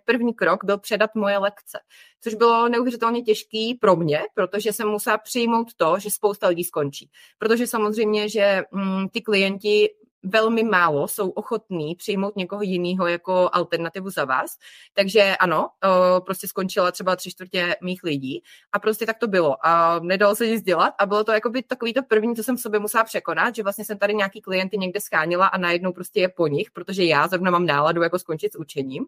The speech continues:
Takže to určitě nebylo vůbec snadný, ale přijmout v hlavě, ale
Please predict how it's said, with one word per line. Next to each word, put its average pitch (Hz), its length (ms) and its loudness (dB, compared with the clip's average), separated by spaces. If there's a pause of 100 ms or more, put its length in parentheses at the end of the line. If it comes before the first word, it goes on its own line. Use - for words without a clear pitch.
(340)
Takže 190 240 -2
to 214 100 2
určitě 208 340 -2
nebylo 196 280 0
vůbec 214 300 -2
snadný, 190 600 -2
ale 190 160 2
přijmout 208 400 -2
v 180 80 -12
hlavě, 160 380 0 (420)
ale 214 260 2